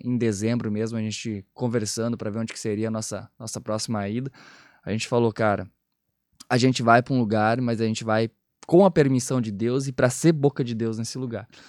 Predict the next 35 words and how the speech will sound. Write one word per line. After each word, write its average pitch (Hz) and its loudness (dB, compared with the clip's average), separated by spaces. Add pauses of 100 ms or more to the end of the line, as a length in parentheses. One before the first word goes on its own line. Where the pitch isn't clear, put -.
(440)
Porque 110 0
nós 117 2
não 139 0
vamos 117 0
mais 104 -4
nos 107 -6
afastar 104 -6
de 101 -6
Deus, 107 -2
não 123 0
vamos 123 0
deixar 117 -2
que - -16
pessoas 127 -4
nos 120 -2
afastem 110 -8
de 101 -12
Deus. 98 -16
Nós 107 -6
vamos 110 -2
pra, 113 0 (180)
pra 117 -2
evangelizar, 107 0
nós 131 0
vamos 117 -2
pra, 117 0 (400)
pra 104 -4
buscar 110 0
a 110 4
Deus, 131 2
pra 123 -4
conhecer 120 0
mais 131 2
a 117 -2
Deus 113 -6